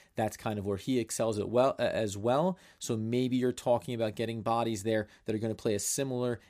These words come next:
in-your-face, you know, attacking style. Now, listing that he is a little bit soft in run support and isn't necessarily gonna be a playmaker, there are some detractions there. The value for him, I think, is that he has size and length, and you're talking about a guy that's probably gonna fall,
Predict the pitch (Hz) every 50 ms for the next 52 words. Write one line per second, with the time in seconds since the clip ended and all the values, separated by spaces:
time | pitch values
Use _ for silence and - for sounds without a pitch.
0 | _ - 139 135 131 123 120 107 - - 120 113 117 - - - _ 123 113 101
1 | 104 104 - - - 139 131 127 - 113 107 95 - - 143 123 95 69 50 87
2 | 110 - - 120 135 127 107 87 - - _ _ _ _ _ _ _ - 117 131
3 | 120 - - 120 117 117 107 101 113 110 104 - - _ _ - 117 98 107 110
4 | 131 131 120 123 120 - - 127 117 113 - 110 110 135 165 180 170 - 135 -
5 | - - 123 123 120 110 - - - _ - 120 120 113 117 110 117 120 117 117
6 | - 117 110 - 120 107 113 110 110 101 101 - - - 185 190 175 143 123 120
7 | 113 - 117 113 107 107 - - 135 139 - - 123 107 101 - - 185 175 180
8 | 180 - - 120 113 101 98 113 113 110 110 107 101 110 107 147 156 185 208 208
9 | 185 - 139 120 135 143 139 127 110 - 123 120 113 - 113 113 110 104 - -
10 | - - - _ 117 110 107 110 104 101 - - - 143 135 139 135 135 135 131
11 | 123 - - 120 110 101 101 107 123 143 147 123 113 110 - - - - - -
12 | _ - 113 110 110 101 - 127 120 120 - 120 117 117 113 110 98 117 107 107
13 | 104 104 - - - 160 151 156 156 156 139 131 127 120 104 - - 127 117 113
14 | 107 104 92 -